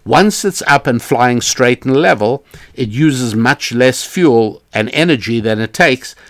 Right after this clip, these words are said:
to get from the, the ground up to flying altitude. So a plane, ha-, having to do so much more than just run along a road,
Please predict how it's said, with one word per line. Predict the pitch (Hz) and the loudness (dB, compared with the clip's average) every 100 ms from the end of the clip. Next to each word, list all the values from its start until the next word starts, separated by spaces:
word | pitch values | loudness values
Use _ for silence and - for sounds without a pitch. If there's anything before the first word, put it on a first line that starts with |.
| - | -12
to | 113 | -4
get | 107 143 - | 2 2 0
from | - 131 120 113 113 - | 0 2 4 2 -2 -8
the, | 101 107 92 | -10 -10 -12
the | - 110 | -8 -8
ground | 95 120 117 117 120 110 - - | -2 2 4 4 0 -2 -12 -4
up | 143 - | -2 -2
to | - 131 | -2 -2
flying | 139 117 113 104 | 0 0 0 -4
altitude. | 107 101 - - 85 87 - _ _ _ - - - - | -6 -6 -10 -14 -16 -16 -20 _ _ _ -20 -20 -20 -10
So | - - 135 131 127 123 - _ _ _ _ _ _ _ | -2 4 6 6 4 2 -2 _ _ _ _ _ _ _
a | - | -6
plane, | - - 220 254 113 107 143 151 _ _ _ _ _ - _ _ _ _ | -4 2 4 4 2 -2 -6 -10 _ _ _ _ _ -20 _ _ _ _
ha-, | - 147 | -2 -2
having | - 151 170 165 | 0 2 2 2
to | 170 | 2
do | 135 | 2
so | 127 190 | 4 4
much | 180 139 143 | 4 2 4
more | 147 | 4
than | 127 120 | 4 2
just | 117 127 - | 0 -4 0
run | 120 135 | 2 4
along | 123 110 | 2 2
a | 107 | 0
road, | 117 220 120 127 | 2 2 2 0